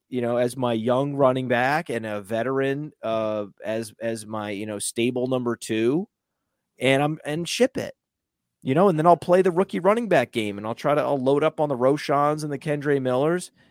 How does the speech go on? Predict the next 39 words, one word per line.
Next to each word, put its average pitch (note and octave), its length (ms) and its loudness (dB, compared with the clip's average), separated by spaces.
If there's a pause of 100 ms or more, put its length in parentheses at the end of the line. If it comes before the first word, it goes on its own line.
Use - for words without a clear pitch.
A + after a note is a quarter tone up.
(120)
and C3+ 160 -2
I'll C#3+ 120 -2
just C#3 180 -14
turn D3+ 180 -2
'em C#3+ 100 0
over C#3+ 220 2
after C#3+ 220 0
two D3 220 -4
years, D3 360 -2
and D3 100 -6
we'll C#3+ 100 -6
just, C#3 260 -14
that's F#3 180 -2
what A#3 160 2
I've D#3+ 160 0
been F3 240 4
doing D#3+ 340 2
anyway. C#3+ 360 4
Most C3+ 260 0
of C3+ 60 -8
us C3+ 140 -2
have G#2 140 -14
been A2+ 220 -6
doing B2 220 2
this A#2 180 -6
anyway, C#3 560 0 (800)
but B2+ 320 2 (920)
even E3 320 2
more D3+ 320 6
incentive. G#2+ 720 -4 (720)
And C#3 220 2
then A#3 260 4
it, G#3 220 2
then E3 280 4
the D#4+ 80 -2
question A#2 460 -2
is G2+ 120 -12
gonna G#2+ 200 -8
become, G2 580 -8